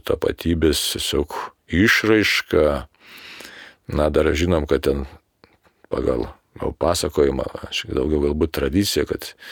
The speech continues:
kas ten buvo, Juozapo lazda įdėta ir manos, aišku, to nepatikrinsi, aišku, kad plokštės su dešimt Dievo žodžių arba įsakymų, tai taip, o ten Juozapo lazda buvo ir mana, tai, nu, čia jau,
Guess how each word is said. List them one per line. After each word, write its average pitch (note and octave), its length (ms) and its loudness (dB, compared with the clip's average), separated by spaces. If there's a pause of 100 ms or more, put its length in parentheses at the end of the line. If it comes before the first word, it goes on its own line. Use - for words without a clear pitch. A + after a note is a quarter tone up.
(380)
kas D#2+ 160 2
ten B1+ 240 -6
buvo, B1+ 160 -2
Juozapo D2+ 480 4
lazda C#2 400 4
įdėta G2+ 400 4
ir C#2+ 80 4
manos, F2+ 720 0 (640)
aišku, - 320 2
to E2+ 160 6
nepatikrinsi, F2 840 2
aišku, - 320 0 (260)
kad - 240 0
plokštės F2 480 2
su - 160 -2
dešimt C#2+ 480 0
Dievo C2+ 240 0
žodžių D2+ 400 4
arba C#2+ 160 -2
įsakymų, C#2+ 480 -2
tai - 160 -2
taip, C#2 400 2
o - 160 -2
ten C#2+ 240 -2
Juozapo D#2 400 2
lazda D2+ 320 0
buvo E2+ 320 2 (880)
ir F#2+ 240 4
mana, G2 400 4
tai, D#2+ 380 4 (180)
nu, D#2 240 2
čia - 240 0
jau, D2 160 0